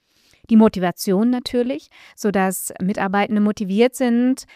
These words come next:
Leistung zu erbringen und sich wirklich mit dem einzubringen, was sie ausmacht.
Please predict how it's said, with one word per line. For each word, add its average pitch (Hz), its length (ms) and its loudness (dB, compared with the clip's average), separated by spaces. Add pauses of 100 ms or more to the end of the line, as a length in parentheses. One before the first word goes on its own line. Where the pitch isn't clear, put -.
Leistung 190 500 -4
zu 233 140 -4
erbringen 220 560 0
und 208 180 -2
sich 220 140 -8
wirklich 247 220 -6
mit 233 220 -4
dem 233 240 0
einzubringen, 220 880 -2
was 190 260 -4
sie - 120 -8
ausmacht. 190 460 -4